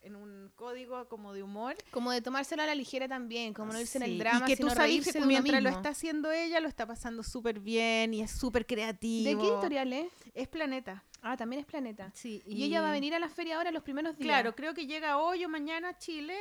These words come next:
Speaker 2: Sí.
Speaker 1: y va a ser, y de hecho querían, ella fue una de las que quería que la invitáramos a la, al
Speaker 2: Sí,
Speaker 1: programa,
Speaker 2: que
Speaker 1: pero no,
Speaker 2: no
Speaker 1: no, no fue
Speaker 2: alcanzamos.
Speaker 1: posible, pero, pero sí les recomendamos que vean este libro porque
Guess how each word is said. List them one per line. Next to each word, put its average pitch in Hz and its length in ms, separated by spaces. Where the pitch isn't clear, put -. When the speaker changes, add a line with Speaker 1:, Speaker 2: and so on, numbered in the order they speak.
Speaker 2:
Sí. 254 340
Speaker 1:
y 247 40
va 240 140
a 247 80
ser, 262 380
y 240 80
de 254 160
hecho 311 280
querían, 269 460
ella 285 420
fue 285 160
una 277 180
de 277 60
las 277 100
que 254 120
quería 247 260
que 247 80
la 247 80
invitáramos 240 720
a 220 80
la, 202 920
al 214 140
Speaker 2:
Sí, 233 100
Speaker 1:
programa, 269 340
Speaker 2:
que 247 60
Speaker 1:
pero 247 180
no, 247 340
Speaker 2:
no 262 60
Speaker 1:
no, 254 120
no 226 80
fue 269 80
Speaker 2:
alcanzamos. 220 500
Speaker 1:
posible, 294 640
pero, 285 260
pero 254 200
sí 311 280
les 320 140
recomendamos 277 600
que 269 140
vean 277 200
este 285 160
libro 277 300
porque 226 400